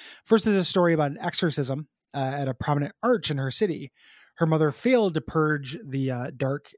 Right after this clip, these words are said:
chi, and it changed forever afterwards.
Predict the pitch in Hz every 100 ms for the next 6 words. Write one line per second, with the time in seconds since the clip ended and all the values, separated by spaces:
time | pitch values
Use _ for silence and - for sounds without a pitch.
0 | _ - 247 160 160 - - - - 151
1 | 143 139 156 147 135 147 131 131 123 -
2 | 135 - - - -